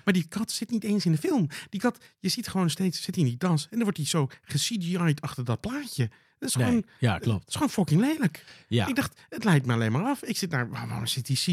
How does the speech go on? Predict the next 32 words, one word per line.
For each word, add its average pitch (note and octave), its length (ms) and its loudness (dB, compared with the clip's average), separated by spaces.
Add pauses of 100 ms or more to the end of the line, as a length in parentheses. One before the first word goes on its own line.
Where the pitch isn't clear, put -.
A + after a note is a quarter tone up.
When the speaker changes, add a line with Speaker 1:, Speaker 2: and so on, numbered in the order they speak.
Speaker 1:
G B2 40 0
I C3 160 6
van B2 100 -2
die B2+ 80 -2
kat D4 200 -2
zo C#4 120 -2
lelijk A3+ 260 -2
eruit?" F3 260 0
En D#3 100 0
ik C#3+ 80 4
Speaker 2:
Ja. B2+ 60 6
Speaker 1:
vergeet, E3 240 0 (140)
nou, F#3+ 120 -2
die G3+ 120 0
hele A3 320 2
scène A3+ 360 0
voor E3 100 -2
de C#3 60 -2
rest B2 200 -4
te D3 60 -8
kijken. C#3 340 0
Behalve, E3 380 0 (360)
nou, D3 140 0
dat B2 120 0
lelijke E3 420 2
shot D3 240 0
van B2 100 -2
die A2+ 80 -2
kat. B3+ 380 -4
Speaker 2:
Ja, C3 260 0
en, B2+ 180 0
de, - 140 -2